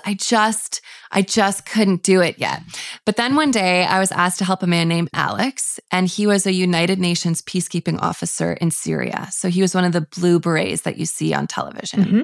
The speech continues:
Speaker 1: He was at the peak of his military career when his U N convoy was crossing the city of Damascus. His U N convoy was stopped. He looked out the window and there was a bazooka pointed straight at him.
Speaker 2: Wow.
Speaker 1: So in that moment, he blacked out.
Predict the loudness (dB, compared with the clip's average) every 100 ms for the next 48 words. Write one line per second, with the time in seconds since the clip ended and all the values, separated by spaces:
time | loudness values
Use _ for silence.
0 | 0 -14 -12 -12 -12 -2 2 2 0 -4
1 | 0 0 2 0 2 2 4 2 2 0
2 | 0 0 2 4 2 2 2 4 2 2
3 | 2 2 0 0 2 2 2 0 0 -2
4 | -2 0 0 0 0 0 0 0 0 0
5 | -2 -2 -2 -2 -4 -8 -8 -6 -8 -12
6 | _ -20 -20 -20 _ _ -6 0 2 4
7 | 4 2 4 2 2 0 0 2 0 -4
8 | -12 _ _ -2 2 2 2 -2 0 0
9 | 2 4 4 2 0 0 2 2 2 0
10 | -2 -2 0 0 0 -4 -4 -2 -2 -2
11 | -4 -4 -4 -6 -10 -6 -6 -8 -8 -4
12 | -2 -2 -4 -6 _ _ _ -6 -4 2
13 | 4 4 4 4 4 4 2 2 0 0
14 | 0 -2 -2 -2 0 0 -4